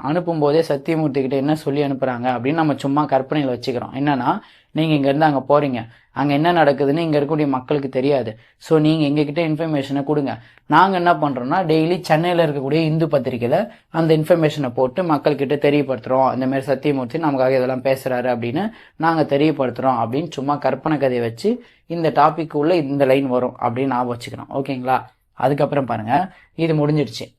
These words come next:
அடுத்து சட்டமன்றம் அப்படின்னு ஒரு டாபிக் இருக்கு. அதுல ஒரே ஒரு விஷயம் தான் இருக்கு, அந்த ஒரே ஒரு ஸ்டோரி தான். அது என்ன ஸ்டோரின்னு பாருங்க. ஆயிரத்தி தொள்ளாயிரத்தி பத்தொன்பது இருபது காலகட்டத்துல நம்ம வந்து ஒத்துழையாமை இயக்கத்தை நடத்துறோம். அப்ப காந்திஜி என்ன சொல்லுவாரு?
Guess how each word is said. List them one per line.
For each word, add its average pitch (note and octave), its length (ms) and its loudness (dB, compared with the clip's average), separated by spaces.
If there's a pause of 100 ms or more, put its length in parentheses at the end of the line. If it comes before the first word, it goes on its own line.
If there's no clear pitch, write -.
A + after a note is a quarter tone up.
(120)
அடுத்து C#3+ 280 -2
சட்டமன்றம் C#3 640 2
அப்படின்னு C3+ 280 0
ஒரு B2+ 80 -2
டாபிக் B2 380 2
இருக்கு. C3 320 -2
அதுல C#3 200 4
ஒரே C3 200 4
ஒரு D#3+ 160 4
விஷயம் C3 280 -2
தான் B2 80 4
இருக்கு, A#2 220 -2
அந்த F3 260 0
ஒரே C#3 240 4
ஒரு C#3 160 0
ஸ்டோரி A#2+ 320 -2
தான். A2+ 200 -8
அது C3 200 2
என்ன C#3+ 160 4
ஸ்டோரின்னு C#3 400 2
பாருங்க. G#2+ 240 -2 (340)
ஆயிரத்தி D3 340 4
தொள்ளாயிரத்தி D3 260 2
பத்தொன்பது D3 500 2
இருபது C#3+ 260 4
காலகட்டத்துல C3 600 0
நம்ம D3+ 220 0
வந்து D3 220 0
ஒத்துழையாமை D3 520 2
இயக்கத்தை B2 320 -2
நடத்துறோம். B2 480 0
அப்ப C3+ 300 0
காந்திஜி D3 400 2
என்ன C#3+ 160 0
சொல்லுவாரு? C3+ 360 2